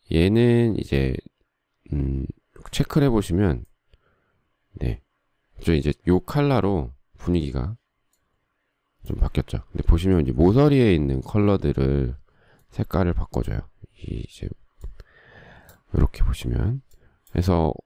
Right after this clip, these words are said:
어, 원래 저희가 기획하기로는 이걸 블랙으로 만들어서 입체감을 더 내주려고 했어요. 보시면 그쵸? 이게 없는 거랑 있는 거의 차이, 약간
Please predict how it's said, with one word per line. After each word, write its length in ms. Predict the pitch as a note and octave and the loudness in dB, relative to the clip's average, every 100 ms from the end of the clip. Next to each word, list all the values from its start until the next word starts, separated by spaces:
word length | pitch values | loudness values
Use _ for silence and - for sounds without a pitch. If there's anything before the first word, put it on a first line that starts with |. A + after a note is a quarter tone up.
| _ _ - | _ _ -4
어, 80 | |
원래 300 | C#2 D2 F2+ | 0 2 2
저희가 300 | E2+ D#2+ E2 E2+ | 2 2 2 -2
기획하기로는 1040 | - E2+ E2+ F#2+ D#2 E2+ D#2+ D#2+ E2 D2+ | -2 -2 -2 -4 -2 0 2 2 2 0
이걸 220 | C#2 D2 | 0 0
블랙으로 840 | - - F2 A#2 _ _ - - D2 | 2 4 4 2 _ _ -10 -6 -4
만들어서 760 | C#2 A#1+ C#2 C#2 E2+ F2+ B1+ - _ _ _ _ _ _ _ _ _ _ | -4 -4 -2 -2 0 -2 -4 -10 _ _ _ _ _ _ _ _ _ _
입체감을 520 | - - C3 A#2+ A2+ | -6 0 2 2 2
더 100 | F2 | 0
내주려고 480 | D#2+ C2+ D2+ D#2+ C2+ | -2 0 0 0 0
했어요. 420 | A#1+ C2+ A#1+ B1 - _ _ _ | -4 -6 -8 -8 -14 _ _ _
보시면 460 | - - C#2+ C2+ D2+ _ _ _ _ _ _ - | -6 -4 -4 -6 -8 _ _ _ _ _ _ -20
그쵸? 280 | - - - - - - | -20 -18 -20 -20 -20 -10
이게 240 | F2+ - | -6 0
없는 360 | D2 C2+ D#2 E2+ | 0 2 2 2
거랑 220 | D#2+ D2+ | 2 0
있는 240 | C2 C#2+ C#2+ | 0 0 0
거의 160 | C#2 | -2
차이, 400 | - F#2+ E2 A2 - _ _ _ _ - | -2 -2 -2 -2 -10 _ _ _ _ -8
약간 420 | - G2+ G2 | -2 -2 -2